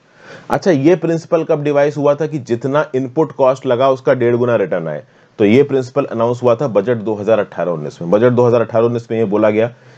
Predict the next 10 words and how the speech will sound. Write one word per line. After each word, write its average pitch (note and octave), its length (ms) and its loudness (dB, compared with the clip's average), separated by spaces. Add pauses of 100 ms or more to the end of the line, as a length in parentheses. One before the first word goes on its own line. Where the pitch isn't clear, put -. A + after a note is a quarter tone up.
(140)
कि B2+ 60 4
भाई C3+ 180 2
एक C3 220 -4
प्रीडिटरमाइंड C3 600 -2
प्रिंसिपल A2+ 380 -2
होगा, B2+ 280 -2 (640)
जितनी D#3 320 2
प्रोडक्शन C#3+ 460 -2
कॉस्ट A#2+ 320 0
होगी E2 240 -10